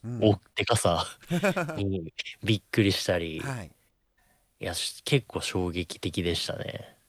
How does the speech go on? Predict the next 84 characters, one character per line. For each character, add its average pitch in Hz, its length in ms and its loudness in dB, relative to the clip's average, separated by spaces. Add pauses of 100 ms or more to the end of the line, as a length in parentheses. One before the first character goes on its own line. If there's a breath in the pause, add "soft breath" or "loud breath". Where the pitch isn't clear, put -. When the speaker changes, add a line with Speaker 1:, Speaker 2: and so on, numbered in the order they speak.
(200)
Speaker 1:
ま 240 160 -6
ず 156 120 -6
バ 165 180 -4
ン 226 80 -6
ド 226 140 -6
の 226 100 -4
ラ 214 140 -4
イ 214 60 -8
ブ 214 100 -10
と 214 120 -8
か - 120 -6
だ 95 120 -6
と、 117 460 -4 (220)
Speaker 2:
は 139 80 8
い。 95 100 6
Speaker 1:
ラ 139 220 -2
ウ 269 100 2
ン 269 40 0
ジ 277 100 -2
っ - 20 -4
て 269 140 -12
い 254 40 -4
う 233 60 -6
概 196 220 -4
念 110 160 -4
が 92 80 -6
な 104 80 -4
い 98 60 -6
じ 87 60 -14
ゃ 82 40 -14
な 78 60 -16
い 80 40 -16
で 76 60 -18
す - 100 -20
か。 85 180 -14 (200)
Speaker 2:
あ、 120 120 2
そ 120 120 2
う、 104 80 8
ラ 120 180 8
ウ 156 140 6
ン 151 40 6
ジ、 139 340 8
Speaker 1:
う - 20 2
ん。 117 40 0
Speaker 2:
そ 113 200 0
う - 20 2
で 85 60 -4
す - 100 -12
ね。 90 100 2
は 87 140 0
い 98 40 2
は 92 40 2
い。 - 40 0
Speaker 1:
で - 40 -4
す - 120 -4
よ 92 100 -4
ね。 95 240 -8 (120)
確 - 140 -12
か - 80 -12
に - 60 -20
そ - 180 -14
う 214 80 -10
い 208 40 -14
っ - 20 -20
た 202 140 -8
も 196 100 -4
の 202 100 -6
と - 100 -10
の 95 120 -6
出 104 120 -10
会 110 100 -8
い - 40 -6
は 85 240 -6 (280)
新 139 260 -6
鮮 127 220 -6
か 123 140 -10
も。 98 220 -6 (160)
Speaker 2:
そ 127 160 8
う 92 40 6
で 90 80 4
す 87 120 -2
ね。 85 100 -2
Speaker 1:
う 85 60 2
ん。 82 400 0